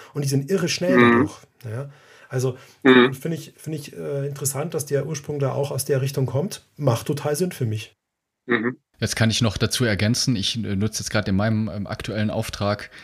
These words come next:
Speaker 3: auch der Anschlussfähigkeit wegen, äh, ist ja auch immer die Frage, wie, wie differenziert man jetzt Strategie von den vorhandenen Begriffen wie Purpose, Mission,
Speaker 2: Mhm.
Speaker 3: Vision und was es da so alles gibt.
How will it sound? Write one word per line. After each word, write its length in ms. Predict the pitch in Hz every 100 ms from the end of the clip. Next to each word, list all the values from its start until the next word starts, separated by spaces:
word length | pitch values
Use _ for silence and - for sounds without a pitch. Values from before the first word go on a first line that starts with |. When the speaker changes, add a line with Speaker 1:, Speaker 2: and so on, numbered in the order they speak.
| - -
Speaker 3:
auch 160 | - 113
der 160 | 107 95
Anschlussfähigkeit 960 | 123 - 104 - 98 95 - 92 90
wegen, 340 | 95 95 143 135 - - - _ _ _ -
äh, 180 | 101 90 - 104 120 113
ist 160 | 131 -
ja 100 | 117
auch 120 | 120
immer 100 | 120
die 100 | 107
Frage, 400 | - 107 107 95
wie, 280 | 104 104 98
wie 120 | 104
differenziert 540 | 107 - 101 - 113
man 80 | 107
jetzt 120 | 98
Strategie 480 | - 113 98 95 101
von 260 | 101 101 92
den 220 | 98 92
vorhandenen 400 | - 98 110 104
Begriffen 460 | 95 95 98 - 95
wie 60 |
Purpose, 600 | 92 104 98 - 95 -
Mission, 360 | 90 - - 98
Speaker 2:
Mhm. 260 | 123 123 113
Speaker 3:
Vision 460 | 107 101 101 98
und 100 | 95
was 140 | 95 92
es 120 | 113
da 120 | 104
so 120 | 92
alles 260 | 92 95 -
gibt. 260 | 147 151